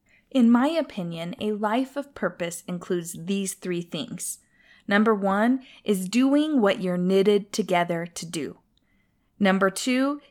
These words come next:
is doing what is meaningful to you so that your life is meaningful. And number three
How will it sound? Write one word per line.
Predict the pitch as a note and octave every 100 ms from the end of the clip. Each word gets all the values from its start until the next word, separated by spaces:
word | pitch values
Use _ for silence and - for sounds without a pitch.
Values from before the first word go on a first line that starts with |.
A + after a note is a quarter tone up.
| _
is | G3+ F#3+ F3+
doing | C4 D#4 G#3 F3 F#3+ -
what | F#3+ G3 -
is | A#3+ G#3
meaningful | G#3 G#3+ C#4 D4+ F3+ E3+ - E3+ F#3+ -
to | - F3+
you | D#3+ D3+ - _ _
so | - G3+
that | G3 -
your | G#3+ A3
life | A3 G#3+ - - _ _ _ _ _
is | G#3 F#3+
meaningful. | F#3 G3+ A#3 G3 - - F3 _ _ _ -
And | G#3+ G#3+ -
number | G#3+ G3+ F#3+
three | - - A#3+ C4 D#4